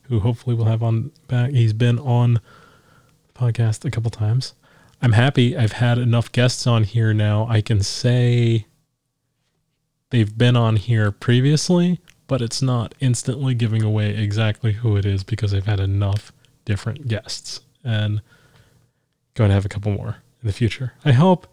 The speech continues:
if I'm alive and keep doing this. Ha ha. Uh,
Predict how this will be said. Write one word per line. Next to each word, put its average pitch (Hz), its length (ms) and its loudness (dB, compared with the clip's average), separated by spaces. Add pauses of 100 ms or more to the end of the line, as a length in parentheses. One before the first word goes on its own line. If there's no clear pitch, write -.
(120)
if 120 140 -4
I'm 139 80 4
alive 135 260 4
and 127 80 2
keep 143 180 2
doing 151 260 4
this. 135 160 0 (120)
Ha 214 200 2
ha. 185 220 4 (320)
Uh, 123 340 6